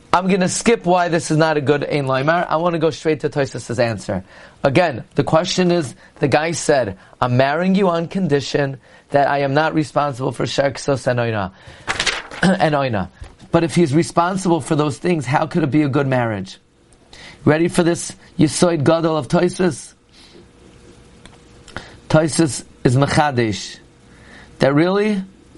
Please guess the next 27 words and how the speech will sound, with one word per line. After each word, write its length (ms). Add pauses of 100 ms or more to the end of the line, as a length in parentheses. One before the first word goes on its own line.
(1400)
Tanoim 480
should 200
not 200
help. 280 (1080)
V'oimari, 720
di 160
ilavdi 500
alfina 420
mitnai 540
b'nei 260
Gad 200
u'b'nei 280
Ruvain. 500 (960)
Had 220
we 100
not 300
learned 280
out 400 (760)
from 180
the 80
stipulation 680
of 80
Bnei 200
Gad 180
and 80
Bnei 100
Ruvain, 440